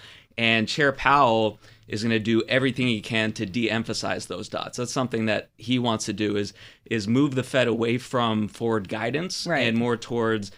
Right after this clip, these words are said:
Speaker 1: data dependence, which I think is, is healthy. It gets us focused on the economy. And, and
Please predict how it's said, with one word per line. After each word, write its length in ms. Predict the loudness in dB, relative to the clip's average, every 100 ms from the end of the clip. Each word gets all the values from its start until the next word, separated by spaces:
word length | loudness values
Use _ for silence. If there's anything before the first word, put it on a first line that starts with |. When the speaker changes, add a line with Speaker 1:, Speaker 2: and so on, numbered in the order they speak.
| -20 -16 0
Speaker 1:
data 240 | 2 4
dependence, 400 | 2 0 -4 -4
which 160 | -4 0
I 60 | 0
think 220 | 0 2
is, 200 | 0 0
is 220 | -4 -2
healthy. 500 | 2 2 2 0 -2 -8 -20 -6
It 120 | -2
gets 220 | 0 0
us 120 | -2
focused 360 | -2 -4 -4 -4
on 140 | -2
the 80 | 0
economy. 540 | -2 -4 -6 -6 -4
And, 200 | -2 -2 0
and 280 | 0 0